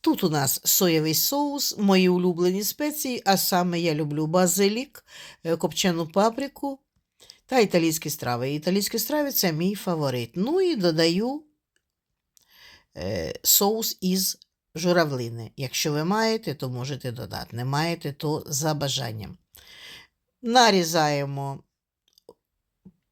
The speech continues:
довільно. Я отак нарізаю моркву, цибулю і буряк. Складаємо шарами. Першим шаром іде буряк, потім морква, зверху цибуля. І нарізаємо нашу рибку. Рибку я нарізаю ось такими трикутничками, мені так зручно.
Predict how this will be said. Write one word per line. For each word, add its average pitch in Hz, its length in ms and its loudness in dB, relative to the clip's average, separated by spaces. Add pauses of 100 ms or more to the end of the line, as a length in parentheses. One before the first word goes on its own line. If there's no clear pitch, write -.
(320)
довільно. 165 920 6
Я 226 220 -2
отак 135 320 -6
нарізаю 131 600 -2
моркву, 254 460 2
цибулю 170 680 -2
і 143 320 -4
буряк. 143 400 -2 (300)
Складаємо 160 680 2
шарами. 135 500 -4
Першим 131 380 -6
шаром 127 440 -2
іде 123 220 -4
буряк, 196 380 2 (320)
потім 156 300 -2
морква, 202 400 -4
зверху 143 420 -2
цибуля. 131 580 -2
І 269 180 0
нарізаємо 156 800 0
нашу 131 460 -4
рибку. - 460 -10 (380)
Рибку 190 200 0
я 170 80 6
нарізаю 160 500 2
ось 151 100 0
такими 175 360 -2
трикутничками, 190 800 -6
мені 156 220 -2
так 151 160 0
зручно. 233 540 -2